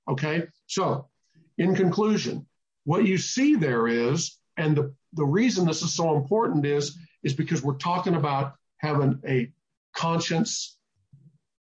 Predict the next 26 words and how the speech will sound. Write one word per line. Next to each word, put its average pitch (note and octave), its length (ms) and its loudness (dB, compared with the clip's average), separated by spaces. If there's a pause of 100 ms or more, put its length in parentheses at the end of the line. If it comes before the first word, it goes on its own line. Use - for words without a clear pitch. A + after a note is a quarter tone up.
(120)
the - 100 0
voice D3 360 0
of F3+ 100 0
our F3+ 120 0
spirit. A#2+ 420 -4 (560)
The D3+ 140 0
primary F#3 960 -2 (280)
way, C#3+ 340 0
one C#3 220 2
of C3+ 100 2
the C3 80 0
foundational D#3+ 720 -2
things C3+ 680 -2 (260)
that, C3+ 360 -2
and C3+ 220 4
ways D3+ 340 2
that C#3 200 -6
God D3+ 360 -2
leads D#3+ 340 0
us B2+ 200 -2
by A#2+ 440 -2 (800)
is C#3 180 -2
it C3+ 180 -2
having C#3 340 0
it C#3+ 180 0
pure, B2 400 -2